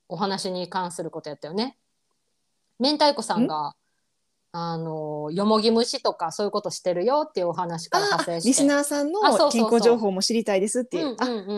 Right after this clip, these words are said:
Speaker 1: ん。
Speaker 2: あ、それ、そうそうそうそうそう。
Speaker 1: うんうん。<laughs> じゃあ、お願いします。
Speaker 2: あ、はい。
Speaker 1: はい。
Speaker 2: えー、オーケー部のザックです。ハート。
Speaker 1: <laughs>
Speaker 2: 健康が趣味と言っても過言ではない。私の日々の健康法をお伝えしますね。
Speaker 1: はい。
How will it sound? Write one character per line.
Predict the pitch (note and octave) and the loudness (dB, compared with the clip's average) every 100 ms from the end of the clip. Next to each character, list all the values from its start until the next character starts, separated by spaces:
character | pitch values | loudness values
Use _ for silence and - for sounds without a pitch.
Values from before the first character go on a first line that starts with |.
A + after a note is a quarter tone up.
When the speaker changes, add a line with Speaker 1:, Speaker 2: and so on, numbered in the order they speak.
| G3 | -6
Speaker 1:
ん。 | |
Speaker 2:
あ、 | E3 | -8
そ | - C4+ | 2 6
れ、 | B3+ B3 | 6 6
そ | - - - | -2 -16 -12
う | G#3 | -10
そ | F#3+ | -8
う | |
そ | G3 | -10
う | |
そ | F#3+ | -10
う | |
そ | F#3 | -4
う。 | A3+ | 0
Speaker 1:
う | |
ん | A3+ | 0
う | |
ん。 | G#3 F#3+ D4+ - A#3 _ - A3 | -2 0 0 0 -6 _ -8 2
<laughs> | A#3+ - G#3 - - - | 4 6 2 -2 -8 -8
じ | G3 | 2
ゃ | G#3+ F#3+ | 6 6
あ、 | D#3+ - _ _ | 4 -4 _ _
お | F3+ | -8
願 | E3+ | -6
い | F3+ | -6
し | F3+ | -6
ま | F3+ F#3 | -6 -6
す。 | E3+ - - _ _ _ _ _ | -8 -18 -20 _ _ _ _ _
Speaker 2:
あ、 | A#3+ - | -12 -6
は | A#3 | -6
い。 | - _ _ - | -6 _ _ -8
Speaker 1:
は | |
い。 | G3+ G3 | -6 0
Speaker 2:
え | G#3 G#3 G3+ | 2 4 4
ー、 | - | 4
オ | C#4+ | 2
ー | |
ケ | E4+ | 2
ー | E4 | 2
部 | |
の | A#3+ G#3+ | 2 2
ザ | |
ッ | C4 | 0
ク | - | 2
で | A#3 C4 | 6 6
す。 | C#4 - - | 4 -6 -8
ハ | G3+ | -8
ー | |
ト。 | F#3+ F#3+ A#3+ A#3+ G#3 | 0 0 0 -4 -4
Speaker 1:
<laughs> | A#3+ - | -6 -6
Speaker 2:
健 | - D#4 | -2 0
康 | D#4 | 2
が | D4+ | 2
趣 | D4+ D#4+ | 2 0
味 | C4+ | -2
と | G3+ | -2
言 | G3 | -4
っ | |
て | F#3+ | -6
も | F3 | -8
過 | G3+ F#3+ | -8 -4
言 | G#3+ | -2
で | A#3+ | 0
は | A#3 | -2
な | F3 D#3 | -4 -6
い。 | |
私 | G#3 C#4+ C4+ | -4 -2 -2
の | |
日 | C#4+ D4 | -4 -2
々 | A3 | -4
の | E3+ | -2
健 | G#3+ G#3+ | -6 0
康 | A3 | 0
法 | A3+ G#3+ | 2 0
を | |
お | - | 0
伝 | - E3+ | -4 -4
え | |
し | G3 | -2
ま | A#3 | -4
す | B3+ | -2
ね。 | B3+ C4 C#4+ _ - | -2 -2 -6 _ -12
Speaker 1:
は | |
い。 | F3 | -12